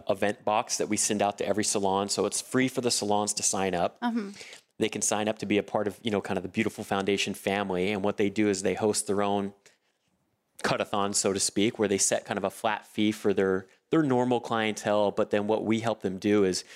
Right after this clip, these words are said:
Speaker 1: connect with the cancer community. And so any cancer survivor or cancer patient receives free services for that entire day.
Speaker 2: Yeah.
Speaker 1: And it's just a way to give back. And I think we all, especially now,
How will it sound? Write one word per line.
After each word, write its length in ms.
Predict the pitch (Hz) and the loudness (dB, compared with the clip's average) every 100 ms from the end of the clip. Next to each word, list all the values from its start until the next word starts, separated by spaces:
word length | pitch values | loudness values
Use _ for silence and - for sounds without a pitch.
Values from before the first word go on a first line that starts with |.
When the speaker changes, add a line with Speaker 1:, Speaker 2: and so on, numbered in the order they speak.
| - - _ - | -20 -20 _ -6
Speaker 1:
connect 300 | 117 123 - | -2 -2 -2
with 100 | 117 | -6
the 60 | |
cancer 360 | - 110 104 101 | -4 -4 -2 -4
community. 560 | - 98 95 90 90 90 | -8 -6 -4 -2 -4 -6
And 140 | 90 | -6
so 180 | - 104 | -2 0
any 240 | 107 113 | 0 -2
cancer 280 | - 110 110 | -2 -4 -4
survivor 640 | - 104 98 95 95 110 | -2 -2 0 0 2 2
or 40 | 98 | 2
cancer 360 | - 101 104 | 0 -2 -2
patient 420 | 101 113 104 - - | -2 -2 -2 -4 -4
receives 400 | 95 107 95 - | -2 -2 -2 -4
free 220 | - 104 | -2 0
services 520 | - 98 95 - 95 | 2 0 0 0 -2
for 140 | - | -4
that 160 | 98 90 | -2 -2
entire 460 | 85 - 101 92 85 | -4 -4 -4 -4 -2
day. 340 | 92 85 80 _ | -2 -2 -8 _
Speaker 2:
Yeah. 480 | 240 220 247 233 208 - 127 | -4 -2 -2 -4 -10 -8 -2
Speaker 1:
And 260 | 123 120 - | -2 -2 -2
it's 100 | - | 0
just 200 | 170 180 | 0 0
a 60 | |
way 500 | 135 131 131 139 135 _ _ _ _ _ _ - | 2 4 4 2 -2 _ _ _ _ _ _ -6
to 100 | 113 | 0
give 300 | 131 104 - | -2 0 -2
back. 460 | 110 - - - _ - 107 | -2 -2 -8 -12 _ -10 -4
And 300 | 101 101 104 - | 0 0 -2 -4
I 60 | |
think 440 | 123 117 110 - - _ _ _ _ _ _ | -2 -4 -4 -8 -20 _ _ _ _ _ _
we 180 | 98 107 | 0 2
all, 280 | 110 107 107 | 4 4 2
especially 440 | - 113 - 107 | 0 -4 -2 -2
now, 500 | 101 101 104 104 104 | -2 0 0 -2 -4